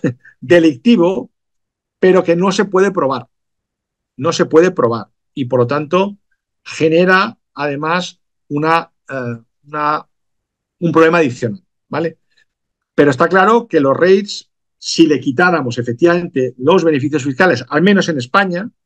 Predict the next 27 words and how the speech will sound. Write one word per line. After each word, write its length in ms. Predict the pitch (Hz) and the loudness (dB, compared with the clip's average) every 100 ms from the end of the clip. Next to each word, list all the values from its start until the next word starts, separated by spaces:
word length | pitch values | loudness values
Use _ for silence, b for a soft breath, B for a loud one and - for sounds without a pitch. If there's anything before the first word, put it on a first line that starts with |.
| _ _ _ _ _ _ - | _ _ _ _ _ _ -8
gran 340 | 139 160 165 | 0 0 2
parte 280 | 165 160 156 | -2 0 -2
de 80 | 147 | -2
los, 180 | 147 143 | -4 -4
de 100 | 147 | -4
ellos 140 | 165 | -4
desaparecería. 560 | - 123 107 101 95 _ _ _ _ _ _ _ 247 | -4 -6 -8 -12 -20 _ _ _ _ _ _ _ 2
<clears throat> 840 | 269 247 240 190 - - 160 - _ _ _ _ _ - | 4 4 0 -4 -4 -4 -4 -6 _ _ _ _ _ -4
No 160 | 165 196 | 2 2
así 440 | 175 233 208 - _ _ _ _ _ 127 | 4 2 2 0 _ _ _ _ _ 0
los, 400 | 131 127 - - | 2 2 -4 -6
los 320 | 127 127 - | -2 -2 -4
que 180 | - 127 | -4 -2
vienen 280 | 156 165 165 | 0 0 0
de 100 | 160 | 2
fuera, 420 | 226 214 240 - _ _ _ _ _ _ _ _ - | 2 2 -2 -8 _ _ _ _ _ _ _ _ -2
pero 180 | 135 | 0
los 120 | 131 127 | 0 -2
que 60 | |
cotizan 340 | 127 151 165 170 | -2 0 0 0
en 80 | |
España 560 | 165 - 170 175 - - - | -2 -2 -2 -2 -4 -6 -20
estoy 240 | - 143 | -10 -4
convencido 420 | 151 135 123 147 | -4 -4 -2 -2
que 80 | 143 | -2
desaparecen, 500 | 123 120 113 - _ _ _ _ | -4 -6 -10 -14 _ _ _ _
¿vale? 220 | 147 170 | -10 -10